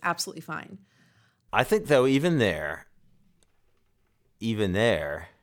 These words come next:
Speaker 2: you're not being swept away by it, um, so much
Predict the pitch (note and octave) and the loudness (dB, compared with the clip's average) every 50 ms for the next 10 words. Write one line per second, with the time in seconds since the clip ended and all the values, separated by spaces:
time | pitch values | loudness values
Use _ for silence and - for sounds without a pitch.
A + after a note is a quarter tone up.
0 | _ _ _ _ _ _ _ _ _ _ _ B2+ C#3 D3+ F3+ F#3+ F#3 F3 D#3 C#3 | _ _ _ _ _ _ _ _ _ _ _ -2 2 2 2 2 2 2 2 2
1 | C3 B2 A#2 A2 F2 - _ - - - - - A#2+ A#2 G#2+ G2 - - - - | 2 2 0 -2 -6 -12 _ -14 -10 -10 -10 -8 -4 -4 -4 -4 -4 -10 -20 -14
2 | - F#2+ F#2+ E2+ D#2+ F2 F2+ G2+ G#2 F#2+ G2+ G2+ A2 A#2 B2+ C3 B2+ - _ _ | -10 -10 -8 -6 -6 -6 -4 -4 -2 -2 0 0 0 0 -2 -4 -6 -10 _ _
3 | _ _ _ _ _ _ _ _ _ _ _ _ _ _ _ _ _ _ _ _ | _ _ _ _ _ _ _ _ _ _ _ _ _ _ _ _ _ _ _ _
4 | _ _ _ _ _ _ _ _ _ _ _ _ _ _ - G2+ G2+ G2+ F#2+ F#2 | _ _ _ _ _ _ _ _ _ _ _ _ _ _ -8 -4 -4 -2 -2 -4
5 | F2+ F2 E2+ E2+ D#2+ - - _ _ _ _ _ _ _ _ _ _ _ _ _ | -6 -8 -10 -12 -16 -18 -20 _ _ _ _ _ _ _ _ _ _ _ _ _
6 | _ _ _ _ _ _ _ _ _ _ _ _ _ _ _ _ _ _ _ _ | _ _ _ _ _ _ _ _ _ _ _ _ _ _ _ _ _ _ _ _
7 | _ _ _ _ _ _ _ _ _ _ _ _ _ - - - - - - - | _ _ _ _ _ _ _ _ _ _ _ _ _ -16 -14 -12 -10 -10 -10 -10
8 | - - A#2 A2 A2 G#2+ G#2 G#2 G2+ G2 F#2+ - - - - | -4 -2 -2 0 0 -2 -2 -2 -2 -4 -4 -6 -8 -12 -14